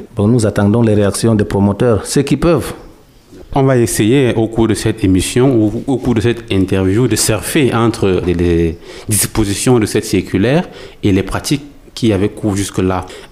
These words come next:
Speaker 2: Est-ce qu'en principe, les footballeurs affiliés à la Fédération nationale de football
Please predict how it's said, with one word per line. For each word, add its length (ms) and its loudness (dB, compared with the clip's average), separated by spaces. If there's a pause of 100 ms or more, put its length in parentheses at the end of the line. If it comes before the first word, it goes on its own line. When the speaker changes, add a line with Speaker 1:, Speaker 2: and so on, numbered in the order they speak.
Speaker 2:
Est-ce 180 -4
qu'en 280 0
principe, 640 0
les 120 0
footballeurs 680 0
affiliés 680 0 (200)
à 200 -2
la 100 0
Fédération 720 -2
nationale 400 0
de 80 0
football 600 0